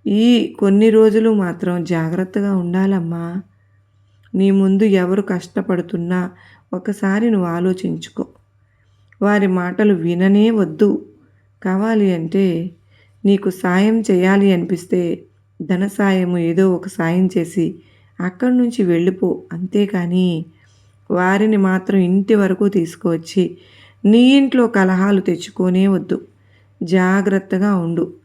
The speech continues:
మనం తీసుకునే కొన్ని నిర్ణయాలు మన జీవితాన్ని బలిచేసుకుంటాయని గుర్తుపెట్టుకో. జాగ్రత్తగా ఉండాలి మరి.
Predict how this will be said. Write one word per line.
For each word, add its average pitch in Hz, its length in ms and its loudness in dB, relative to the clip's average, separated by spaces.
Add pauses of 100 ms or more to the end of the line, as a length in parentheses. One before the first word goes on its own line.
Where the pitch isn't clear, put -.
(440)
మనం 226 340 2
తీసుకునే 214 480 2
కొన్ని 180 360 0
నిర్ణయాలు 175 880 0 (840)
మన 190 240 0
జీవితాన్ని 190 600 0
బలిచేసుకుంటాయని 185 1120 -2
గుర్తుపెట్టుకో. - 760 -6 (840)
జాగ్రత్తగా 214 680 0
ఉండాలి 208 440 2
మరి. 202 300 0